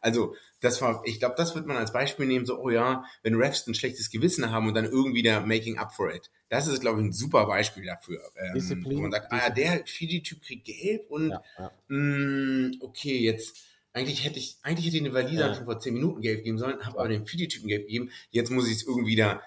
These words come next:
Speaker 1: fifty fifty Ausgleich machen hier. Also, äh,
Speaker 2: Also Dis-, Disziplin war hier mit Straftritten siebzehn zu neun, also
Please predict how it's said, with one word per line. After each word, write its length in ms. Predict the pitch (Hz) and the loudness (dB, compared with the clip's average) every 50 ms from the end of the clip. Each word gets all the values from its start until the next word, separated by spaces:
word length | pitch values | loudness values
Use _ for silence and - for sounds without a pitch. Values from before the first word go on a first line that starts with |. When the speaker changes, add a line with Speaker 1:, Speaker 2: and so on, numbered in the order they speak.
| - _ | -18 _
Speaker 1:
fifty 280 | - - 120 107 - 104 | -6 -4 -4 -4 -4 -6
fifty 360 | - - 110 - - - - | -6 -6 -6 -6 -6 -8 -6
Ausgleich 440 | - 98 92 - - 87 78 - - | -4 -6 -6 -4 -4 -6 -6 -6 -8
machen 260 | 87 82 - 85 85 | -10 -12 -10 -12 -14
hier. 160 | 90 85 - _ _ _ _ _ _ _ | -14 -14 -16 _ _ _ _ _ _ _
Also, 460 | 98 98 98 98 98 92 87 80 - - - 71 | -4 -4 -2 -2 -2 -2 -2 -4 -6 -8 -10 -10
äh, 200 | 82 98 95 95 | -8 -8 -6 -6
Speaker 2:
Also 180 | - 131 135 | -4 -2 -2
Dis-, 380 | 127 135 139 135 - 143 120 - | -2 -2 -4 -4 -4 -6 -6 -6
Disziplin 480 | 135 131 131 127 - 143 147 151 156 | -8 -8 -8 -6 -4 -2 0 0 2
war 140 | 151 151 143 | 4 4 4
hier 360 | 139 131 139 139 135 127 127 | 4 2 0 2 2 2 2
mit 160 | 127 123 113 - | 2 0 -4 -6
Straftritten 640 | - - 110 117 127 123 - - - - 131 120 | -6 -4 -2 -2 -2 -2 -4 -8 -10 -8 -8 -10
siebzehn 720 | 107 101 101 110 127 143 139 - - - 165 160 160 160 156 | -10 -8 -6 -6 -6 -6 -8 -12 -8 -6 -4 -2 -2 -4 -6
zu 200 | 156 - - 117 | -8 -10 -8 -6
neun, 580 | 107 104 101 98 107 123 139 151 160 160 160 | -6 -4 -2 -2 -2 -2 -2 -2 -4 -6 -8
also 360 | - - 101 101 101 101 82 | -10 -10 -12 -12 -12 -14 -18